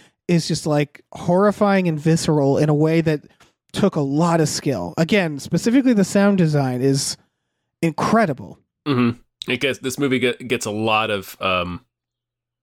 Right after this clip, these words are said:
Speaker 2: distance <laughs> with the sound. Uh,
Speaker 1: Yeah, like, the sound designer, which I believe is the, let's see, I think it's the actor. No, I'm looking.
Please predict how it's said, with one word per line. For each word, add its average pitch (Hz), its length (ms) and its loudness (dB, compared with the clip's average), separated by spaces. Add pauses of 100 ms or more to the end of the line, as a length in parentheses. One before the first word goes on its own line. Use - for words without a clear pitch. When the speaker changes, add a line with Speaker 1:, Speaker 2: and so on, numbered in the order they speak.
(140)
Speaker 2:
distance - 640 -6 (260)
<laughs> - 240 -8
with 151 200 -2
the 120 140 -2
sound. - 460 -6 (680)
Uh, 175 280 -6
Speaker 1:
Yeah, 196 420 0
like, 185 300 -2
the 190 260 4
sound 233 340 0
designer, 202 520 4
which 175 220 2
I 170 120 -2
believe 190 560 4
is 160 340 2
the, 151 680 4 (240)
let's - 220 -2
see, 139 260 2 (300)
I 160 120 2
think 220 340 0
it's - 180 -2
the 156 200 2
actor. 170 600 0
No, 156 300 2
I'm 147 180 2
looking. 135 380 -2